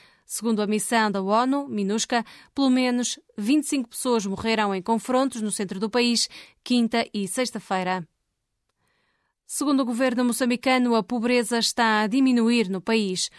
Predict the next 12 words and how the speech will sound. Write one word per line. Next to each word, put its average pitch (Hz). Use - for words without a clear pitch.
O 233
número 220
de 196
moçambicanos 240
que 254
gasta 226
menos 220
de 208
trinta 262
meticais 202
por 233
dia, 233